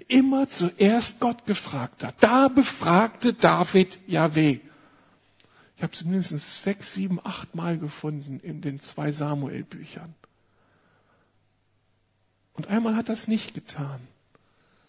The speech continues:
Da tat er das, was in seinem Herzen war. Er befragte sein Herz. Und das Ergebnis war eine Katastrophe.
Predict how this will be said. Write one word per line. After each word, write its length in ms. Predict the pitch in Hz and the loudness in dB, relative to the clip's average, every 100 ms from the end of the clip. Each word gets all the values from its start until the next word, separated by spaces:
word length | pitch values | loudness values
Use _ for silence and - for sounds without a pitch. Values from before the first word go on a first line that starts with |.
| _ _ _ _ _ _ _ _ _ _ - | _ _ _ _ _ _ _ _ _ _ -6
Da 100 | 180 | -4
tat 340 | - 208 247 | -2 -2 -2
er 80 | 190 | -2
das, 340 | 180 196 - | -2 -4 -4
was 200 | 185 185 | -4 -4
in 100 | 185 | -4
seinem 300 | 165 165 170 | -2 -2 -2
Herzen 480 | 156 165 - - 143 | -2 -4 -6 -6 -4
war. 100 | 135 | -4
Er 80 | 139 | -4
befragte 680 | 143 - - 160 165 - | -6 -8 -4 -4 -4 -10
sein 280 | 151 147 147 | -8 -6 -6
Herz. 640 | 147 143 131 143 - - - _ _ _ _ _ _ _ _ _ - | -4 -2 -4 -6 -12 -14 -16 _ _ _ _ _ _ _ _ _ -10
Und 60 | |
das 100 | 139 | -4
Ergebnis 540 | 143 139 156 - 156 - | -4 0 -2 -2 -6 -4
war 60 | |
eine 140 | 139 135 | -2 -2
Katastrophe. 920 | 139 127 135 - - 113 139 - | -4 -6 -8 -10 -14 -16 -16 -20